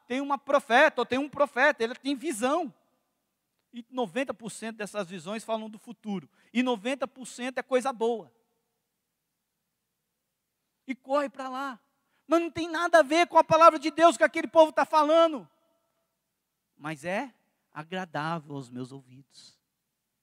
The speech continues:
Então Paulo diz: "Tome cuidado com isso.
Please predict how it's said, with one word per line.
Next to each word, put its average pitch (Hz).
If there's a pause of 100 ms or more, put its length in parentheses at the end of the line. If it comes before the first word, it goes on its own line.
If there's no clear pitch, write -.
(1300)
Então 175
Paulo 175
diz: 160
"Tome 165
cuidado 180
com 190
isso. -